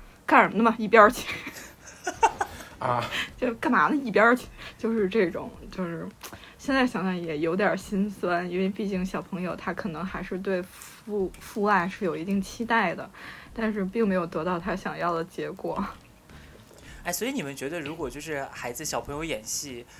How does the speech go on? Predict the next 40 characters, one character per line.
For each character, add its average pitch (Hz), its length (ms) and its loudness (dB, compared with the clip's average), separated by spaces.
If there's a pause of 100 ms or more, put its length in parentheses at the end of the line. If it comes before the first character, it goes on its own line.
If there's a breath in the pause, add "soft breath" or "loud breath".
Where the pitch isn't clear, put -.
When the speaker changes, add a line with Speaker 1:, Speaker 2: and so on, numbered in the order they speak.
(140)
Speaker 3:
就 214 80 -2
比 147 80 -6
如 156 80 0
像 175 180 -2
我 127 140 -8
们， 120 140 -10
因 160 80 -8
为 175 40 -4
我 160 60 -6
们 120 100 -12
现 151 120 -8
在 147 40 -6
这 151 80 -12
个 139 60 -8
年 123 180 -10
龄， 123 140 -14
周 151 140 -6
围 131 120 -6
可 127 140 -12
能 117 140 -12
就 135 80 -10
是 135 80 -8
自 - 80 -14
己 147 100 -10
的 120 100 -10
亲 135 220 -14
戚 139 100 -12
朋 123 220 -12
友 131 100 -8
啊 117 80 -6
什 123 160 -10
么， 123 60 -14
可 135 140 -12
能 123 80 -12
你 - 20 -14
会 131 160 -12
生 135 180 -10
孩 123 180 -10
子 - 140 -10
嘛。 113 160 -14